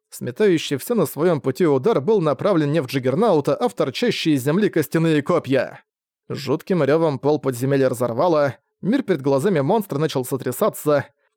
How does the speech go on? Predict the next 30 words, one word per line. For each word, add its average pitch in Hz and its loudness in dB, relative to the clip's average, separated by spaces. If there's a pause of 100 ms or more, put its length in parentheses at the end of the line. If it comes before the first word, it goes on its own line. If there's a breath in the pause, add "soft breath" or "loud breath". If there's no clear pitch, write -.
(140)
Подземный 151 0
взрыв 139 0
смёл 170 0
все 202 -2
костяные 151 0
копья 185 0
до 131 0
единого, 143 2 (180)
обратив 143 0
их 147 0
в - -20
порошок. 143 -2 (420 soft breath)
Поток - -2
снарядов 135 0
прекратился, 147 -2 (360)
но 123 -2
этим 147 2
удар 160 2
Белла 143 2
не 147 0
ограничился. 139 -2 (300)
Мощная 147 -2
ударная 143 2
волна 131 0
через 143 -4
пилумы 147 0
передалась 131 0
в 127 -8
руку 147 -2
Джиггернаута. 139 0